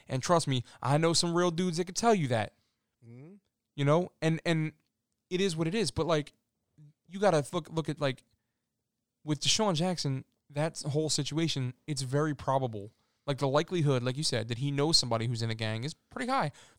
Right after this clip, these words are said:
Speaker 1: Bro, I'm from Philly. I know people in gangs.
Speaker 2: But it also speaks to the mindset of people who are in a certain level, certain place, looking down on others. Like, if you come from the hood, being white or whatever, right?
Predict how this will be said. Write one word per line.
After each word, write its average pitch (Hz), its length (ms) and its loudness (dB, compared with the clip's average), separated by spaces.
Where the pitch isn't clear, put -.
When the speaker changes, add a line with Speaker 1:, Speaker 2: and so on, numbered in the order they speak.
Speaker 1:
Bro, 262 200 4
I'm 294 100 2
from 277 160 -10
Philly. 302 320 0
I 196 60 0
know 214 100 -2
people 175 300 -4
in 143 80 -2
gangs. 113 400 0
Speaker 2:
But 113 80 -4
it 113 60 0
also 165 280 0
speaks 127 320 -6
to 110 80 -2
the 101 80 -2
mindset 110 540 -4
of 98 240 -10
people 101 640 -20
who 98 180 -16
are 92 160 -2
in 95 140 -6
a 92 60 -6
certain 110 320 -4
level, 104 360 -2
certain 104 320 -6
place, 101 460 -6
looking 107 320 -4
down 104 300 0
on 101 120 -2
others. 85 380 -8
Like, 95 300 -4
if 131 180 0
you 170 140 -6
come 190 240 4
from 139 180 0
the 120 100 2
hood, 123 340 2
being 117 240 -4
white 117 220 -2
or 113 40 -4
whatever, 113 400 -4
right? 127 240 -4